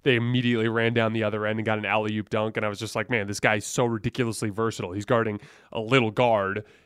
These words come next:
and locking him up a couple possessions after he's holding his own against one of the most dominant power forwards that we have in the history of basketball. So,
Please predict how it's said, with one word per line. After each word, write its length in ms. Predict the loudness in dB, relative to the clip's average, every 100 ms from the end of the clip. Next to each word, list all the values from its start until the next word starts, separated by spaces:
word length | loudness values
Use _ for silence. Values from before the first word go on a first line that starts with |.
| -4
and 140 | 2
locking 380 | 6 6 4 -2
him 160 | 0
up 240 | 0 0 -4
a 40 |
couple 280 | -2 -2 0
possessions 500 | -2 2 2 0 2
after 340 | 2 2 -2
he's 200 | -8 -10
holding 400 | -12 -8 -4 -4
his 160 | -4 -2
own 180 | -2 -2
against 400 | -4 -8 -10 -4
one 160 | -2
of 60 | 0
the 60 | 0
most 260 | -2 -2
dominant 480 | -4 -2 -4 -6 -8 -14 -20 -20 _
power 580 | 0 2 2 0 -4 -4 -12
forwards 640 | -20 -2 2 4 4 0 -2
that 160 | -4
we 140 | -4 -4
have 360 | -2 -2 -4 _ _ -4
in 120 | -4
the 40 |
history 460 | 0 -4 -4 -10 -8
of 100 | -4
basketball. 540 | -4 -4 -6 -12 -12
So, 360 | -4 -4 -2 -2